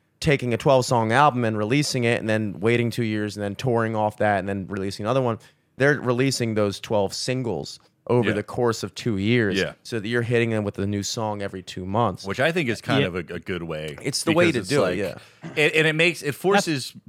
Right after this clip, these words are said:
Speaker 2: bands to put more into each song instead
Speaker 1: Exactly.
Speaker 2: of, like, having a bunch of filler.
Speaker 1: 'Cause every song has
Speaker 3: That's,
Speaker 1: to be
Speaker 3: that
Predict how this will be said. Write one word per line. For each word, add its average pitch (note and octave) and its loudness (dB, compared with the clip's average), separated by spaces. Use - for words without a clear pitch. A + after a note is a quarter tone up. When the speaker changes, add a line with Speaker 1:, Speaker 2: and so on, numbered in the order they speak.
Speaker 2:
bands B2 0
to G2+ -4
put - -4
more G#2 -2
into F#2 -6
each F2+ -14
song D#2+ -6
instead F2+ -4
Speaker 1:
Exactly. C3 2
Speaker 2:
of, A#2 4
like, F#2 2
having F2 -2
a F2 -4
bunch F2 -6
of F2 -12
filler. E2 -8
Speaker 1:
'Cause D3 0
every D3 2
song C#3 0
has B2 0
Speaker 3:
That's, G#3 4
Speaker 1:
to A#2+ -4
be G#2 -2
Speaker 3:
that G2+ 2